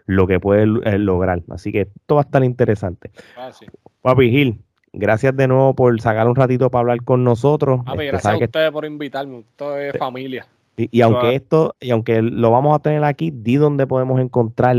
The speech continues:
Speaker 1: ese super podcast de, de los del
Speaker 2: Sí,
Speaker 1: colegio.
Speaker 2: mano, eh, los del colegio podcast en todas las redes sociales, Facebook, Twitter, Instagram, en Apple Podcasts, Google Podcasts, Spotify, en YouTube. Importante, ¿verdad? Que nos den este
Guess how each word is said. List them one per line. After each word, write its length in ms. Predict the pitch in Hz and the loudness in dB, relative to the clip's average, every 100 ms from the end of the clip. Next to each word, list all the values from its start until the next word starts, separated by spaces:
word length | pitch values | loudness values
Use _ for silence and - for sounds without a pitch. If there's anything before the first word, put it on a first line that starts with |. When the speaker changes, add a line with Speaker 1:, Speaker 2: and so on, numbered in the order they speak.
| - | 0
Speaker 1:
ese 320 | 110 110 117 | -2 0 -2
super 400 | - 131 123 104 | 0 0 2 0
podcast 480 | - 107 117 107 95 | 0 -2 0 -2 -2
de, 60 | 95 | -4
de 220 | - 101 | -2 0
los 120 | 95 | 0
del 120 | 95 | -2
Speaker 2:
Sí, 60 | - | -2
Speaker 1:
colegio. 200 | - 95 | 2 2
Speaker 2:
mano, 400 | - 208 208 160 | 2 0 -2 -4
eh, 360 | 160 147 147 - | -6 -6 -8 -12
los 180 | 143 135 | -12 -10
del 160 | 127 | -10
colegio 360 | - 135 151 160 | -8 -4 -4 -2
podcast 520 | 170 - - 185 - | -4 -6 -8 -10 -10
en 120 | 143 | -14
todas 220 | - 143 | -4 -2
las 80 | 151 | -2
redes 120 | 160 | -4
sociales, 460 | 156 139 160 175 160 | -8 -4 0 0 -2
Facebook, 520 | 151 170 - 170 160 _ | -2 -4 -4 -8 -8 _
Twitter, 420 | 151 160 170 156 | -8 -4 -4 -4
Instagram, 760 | 165 170 - 170 165 165 160 160 | -8 -10 -6 -4 -4 -8 -10 -18
en 840 | 127 123 120 117 117 117 117 117 _ _ | -14 -12 -10 -10 -12 -14 -18 -20 _ _
Apple 300 | 107 - 110 - | -12 -10 -12 -6
Podcasts, 840 | 151 156 _ 165 151 151 151 - | -4 -4 _ 0 2 4 0 -4
Google 320 | - 120 117 - | -10 -8 -8 -6
Podcasts, 720 | 151 151 _ - 143 - - | -4 -4 _ 0 0 -2 -20
Spotify, 680 | _ - 151 160 151 147 143 | _ -2 -2 -2 -2 -2 -2
en 120 | 135 | -6
YouTube. 420 | 131 123 160 202 - | -10 -6 -8 -8 -14
Importante, 600 | - 123 - 143 - 165 | -14 -12 -10 -12 -10 -10
¿verdad? 260 | 131 156 | -8 -8
Que 100 | 175 | -8
nos 160 | 139 117 | -10 -8
den 240 | 123 127 139 | -8 -6 -8
este 560 | - - 139 127 110 | -8 -2 0 0 -2